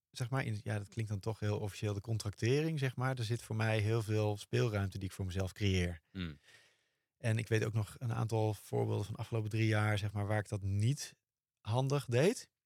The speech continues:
Speaker 1: En waar ik dan toch in een soort van ernstige, eh, modus kom en probeer toch te voldoen aan de verwachtingen. Een soort
Speaker 2: Ja.
Speaker 1: van oude groef weer.
Speaker 2: Ja.
Speaker 1: Ehm, dan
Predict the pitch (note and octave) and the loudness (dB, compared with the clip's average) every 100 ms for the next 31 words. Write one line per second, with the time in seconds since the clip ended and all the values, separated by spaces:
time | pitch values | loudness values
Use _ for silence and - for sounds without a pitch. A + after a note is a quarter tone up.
0 | _ _ _ - A2+ A2 A#2 A#2 G#2+ C#3 | _ _ _ -8 -2 0 0 0 -2 -2
1 | C#3 A#2+ A2 A#2 - A2 A2 - A2+ A2+ | -2 -2 -4 -4 -2 -4 -4 -4 -2 -2
2 | - A2 - G#2 G2 _ _ _ _ _ | -2 -4 -2 -2 -2 _ _ _ _ _
3 | _ _ _ _ _ A#2+ A2 G#2 G#2 G#2 | _ _ _ _ _ -2 0 2 2 0
4 | G#2 G2+ - - G#2+ A2+ B2 G#2+ - G#2+ | 0 -4 -10 -4 4 6 6 4 4 4
5 | G2 G2 G#2 - G#2 G#2 G2+ - A2 - | 4 0 -4 -2 -2 2 2 2 -2 -2
6 | - - G2+ G#2+ G#2+ G2+ G2+ F#2+ G2 A2 | -10 -2 2 4 4 2 -2 2 2 2
7 | A#2+ C3+ G3 - F#3+ B2+ - A2 G#2+ F#2 | -2 -2 -4 -4 -2 -2 2 4 4 6
8 | A#2+ C#3+ C3+ G3+ D#4 G2 E2 C#2 _ _ | 6 8 6 6 0 -2 -2 -4 _ _
9 | _ _ _ _ _ _ _ _ _ - | _ _ _ _ _ _ _ _ _ -4
10 | C3 A2 G#2+ G2+ G2+ G2+ G#2+ _ _ _ | 0 4 4 4 2 0 -4 _ _ _
11 | _ - A2 A2 A2 G#2+ G#2 | _ -6 2 2 4 0 -2